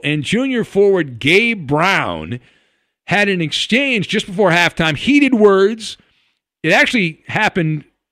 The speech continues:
in the moments the first half came to an end. There was a blown defensive assignment, and the halftime buzzer went off,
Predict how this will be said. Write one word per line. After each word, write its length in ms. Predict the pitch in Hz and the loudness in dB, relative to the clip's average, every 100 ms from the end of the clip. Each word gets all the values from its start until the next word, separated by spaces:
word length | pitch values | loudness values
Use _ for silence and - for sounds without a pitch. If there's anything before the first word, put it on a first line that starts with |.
| - | -6
in 160 | 160 | -2
the 120 | 170 | -2
moments 840 | 165 165 190 240 247 214 196 - - | -2 0 2 2 0 -2 -4 -8 -8
the 380 | 160 156 151 _ | -8 -6 -8 _
first 320 | - 214 180 | 0 0 0
half 280 | 175 165 - | -4 -4 -6
came 280 | - 175 147 | -6 -4 -2
to 160 | 139 | -2
an 80 | 151 | -2
end. 240 | 151 120 | -2 0
There 100 | 127 | 0
was 180 | 139 135 | 0 -2
a 60 | 135 | -4
blown 540 | 120 139 185 220 208 | -4 0 0 0 -2
defensive 560 | 151 - 170 180 180 131 | -6 -4 -6 -4 -6 -6
assignment, 720 | 127 - 202 220 147 101 - _ _ _ _ _ _ _ | -6 -4 -2 0 -2 -8 -16 _ _ _ _ _ _ _
and 880 | 113 123 131 139 135 135 135 135 139 | -6 -2 0 0 0 -2 -4 -6 -4
the 60 | 135 | -2
halftime 640 | 123 170 170 160 165 147 | 0 0 0 -4 -2 -2
buzzer 360 | 160 143 151 143 | -2 -2 -2 -2
went 220 | 139 147 | -2 0
off, 560 | 196 269 262 - - | 0 2 0 -6 -20